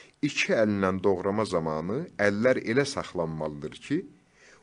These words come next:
ovuc səthləri bir-birinə baxsın və bir üç santimetr məsafədə yerləşsin. Doğrama bir-birinə əks istiqamətlərdə yerinə yetirilir.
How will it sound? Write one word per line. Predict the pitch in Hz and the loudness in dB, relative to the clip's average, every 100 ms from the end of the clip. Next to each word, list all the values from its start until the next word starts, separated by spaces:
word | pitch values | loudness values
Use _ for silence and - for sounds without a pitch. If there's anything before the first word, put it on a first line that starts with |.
| _ | _
ovuc | 135 147 190 - | 4 6 4 2
səthləri | - 92 - - 107 156 | -4 -4 -4 -2 0 0
bir-birinə | 143 143 104 90 85 | 0 2 0 0 0
baxsın | 80 78 - 160 190 185 - _ | 0 -4 -4 0 0 -4 -14 _
və | 80 98 127 165 - _ _ _ | 0 4 4 2 -6 _ _ _
bir | 156 185 - | 2 2 4
üç | 139 - | 0 0
santimetr | - 104 98 131 123 127 131 | 0 0 0 0 0 0 0
məsafədə | 87 - 80 87 80 | 0 0 0 2 0
yerləşsin. | 67 62 57 - - - - _ _ 151 | 0 -4 -8 -6 -6 -8 -14 _ _ 6
Doğrama | 160 160 165 180 196 196 - | 6 8 8 8 6 2 0
bir-birinə | 180 165 143 127 151 - | 4 6 4 4 2 4
əks | - 143 - - - | 4 2 2 -6 -2
istiqamətlərdə | - - 87 82 71 80 76 78 | -2 0 0 0 -2 -4 -4 -2
yerinə | 76 71 67 69 | -2 -4 -6 -6
yetirilir. | 67 - 65 58 - | -8 -8 -12 -8 -8